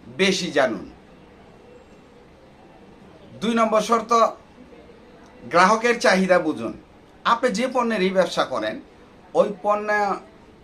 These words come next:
গ্রাহকের কি চাহিদা আছে। যেমন আপনি একটা আইটেমের ব্যবসা করেন বা একটা কোয়ালিটির ব্যবসা করেন বা একটা এক, এক কোয়ালিটির মাল বিক্রি করেন, কিন্তু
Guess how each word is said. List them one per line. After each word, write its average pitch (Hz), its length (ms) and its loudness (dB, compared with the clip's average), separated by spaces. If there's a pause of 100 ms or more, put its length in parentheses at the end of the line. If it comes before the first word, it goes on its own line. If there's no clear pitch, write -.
(1200)
গ্রাহকের 185 680 0
কি 190 140 -6
চাহিদা 160 480 -2
আছে। 107 280 -2 (120)
যেমন 196 200 0
আপনি 214 280 2 (140)
একটা 196 300 -2
আইটেমের 180 420 -2
ব্যবসা 147 320 -2
করেন 139 240 -2
বা 131 100 2 (120)
একটা 135 380 -6 (400)
কোয়ালিটির 151 460 0
ব্যবসা 131 300 -2
করেন 90 280 -8 (560)
বা 104 140 -4 (260)
একটা 160 260 -4 (160)
এক, 165 140 -6 (180)
এক 165 220 -4
কোয়ালিটির 147 460 -2 (240)
মাল 151 220 0
বিক্রি 151 300 -4
করেন, 110 280 -6 (420)
কিন্তু 170 320 -4